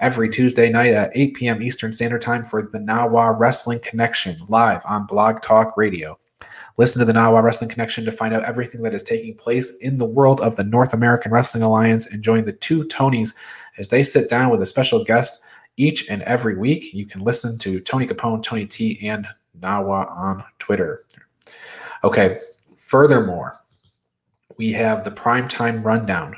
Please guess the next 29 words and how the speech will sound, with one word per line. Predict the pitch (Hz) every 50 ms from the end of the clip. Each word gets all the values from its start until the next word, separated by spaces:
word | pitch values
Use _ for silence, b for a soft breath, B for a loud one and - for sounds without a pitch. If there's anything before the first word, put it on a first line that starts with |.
| - 98
Join | - 117 117 120 120 117 117 123 131 - - -
Joey | - - 117 117 123
Jarzenka, | - 120 117 110 113 117 117 110 - 98 - -
Ian | 113 120 113 110
Schreier, | - - 113 113 110 98 95 92 - -
and | 123 127 123 - -
Rob | 117 120 120 113
DeLuca | 117 104 104 117 120 - - 95
on | - 98 98 98
Friday | - - - 113 120 120 117 113
night, | 110 110 110 101 87 - - _ _
February | - 131 123 117 110 104 90 80 82 - -
twelfth, | - - - 113 117 117 113 113 - B B B B B B B B B B B
for | _ - 117 123 123 -
episode | 117 - 117 113 - 113 107 104
fifty-four | - - 131 131 - - 95 90 - - - - 120 247 - 92
of | 98 90
the | 92 92
Primetime | - - - 117 117 113 113 - - 113 110 107 104 98
Rundown | 107 113 113 113 117 117 117 110
as | 98 - -
we | 123
take | 127 - 113 110 -
you | 98
through | 98 - 107 101
the | 92
world | 92 110 113 113 220 - -
of | 90 90 - -
sports. | - - - - 104 113 131 143 143 - - B B